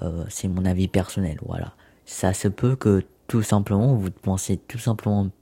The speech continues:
pas que Squeezie est dans une mauvaise passe, dans une mauvaise période, voilà, ça se peut. Euh, moi, en tout cas, c'est ce que je pense, voilà. Après, vous pensez ce que vous voulez, euh, voilà, vous êtes totalement libre. Euh, je tiens absolument pas, je tiens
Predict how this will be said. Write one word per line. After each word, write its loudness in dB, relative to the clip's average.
pas 2
que 0
Squeezie -2
est 2
dans -2
une -4
mauvaise 0
passe, -2
dans 0
une 0
mauvaise 2
période, -2
voilà, 0
ça -10
se -14
peut. 2
Euh, 6
moi, 0
en 0
tout -14
cas, 0
c'est -4
ce -6
que -2
je -6
pense, 0
voilà. 2
Après, 0
vous -2
pensez -12
ce -8
que 2
vous 6
voulez, 0
euh, 2
voilà, 4
vous -2
êtes -4
totalement 2
libre. 0
Euh, -2
je -12
tiens -4
absolument 2
pas, 0
je -12
tiens 2